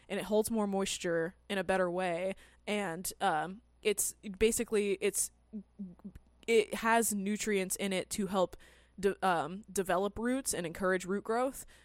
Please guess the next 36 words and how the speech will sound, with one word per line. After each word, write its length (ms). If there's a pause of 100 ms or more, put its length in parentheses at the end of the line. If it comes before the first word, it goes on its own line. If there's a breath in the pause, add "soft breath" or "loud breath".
(100)
but 300
only 240
for 640
so 280
long. 420
It 140
doesn't 240
have 160
nutrients 440
that'll 120
stay 280
there 260
for 340
weeks 360
and 80
weeks 180
and 100
weeks 200
to 80
come. 340
It's 280
only, 200
s-, 140 (120)
you 120
know, 180
at 180
most 440
has 240
the 100
right 200
amount 200
of 60
nutrients 420
for 300 (320)
a 80
month 460